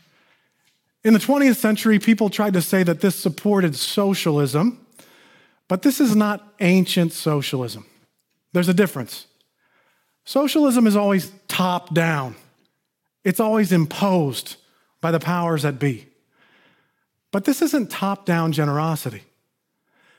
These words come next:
This is generosity from the heart. These people are choosing to give freely to one another, not out of compulsion, but out of love. And believe it or not, church,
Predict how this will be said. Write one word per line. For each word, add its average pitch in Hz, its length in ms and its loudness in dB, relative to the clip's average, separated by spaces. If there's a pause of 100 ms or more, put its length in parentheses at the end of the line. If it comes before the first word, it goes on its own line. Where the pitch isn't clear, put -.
(140)
This 196 180 0
is 202 120 0
generosity 180 840 -2
from 147 260 -4
the 139 80 -4
heart. 170 340 -6 (1040)
These 214 200 2
people 220 280 -2
are 170 140 -2
choosing 196 560 -2
to - 160 -6
give 180 560 -4 (600)
freely 208 760 -2
to 190 160 -8
one 165 220 -2
another, 120 340 -4 (1300)
not 233 200 0
out 180 180 0
of 143 140 -4
compulsion, 135 880 -8 (920)
but 143 140 -4
out 135 140 -4
of 127 140 -6
love. 170 540 -4 (1400)
And 226 140 4
believe 311 240 4
it 320 40 2
or 285 60 2
not, 277 240 0
church, - 440 -2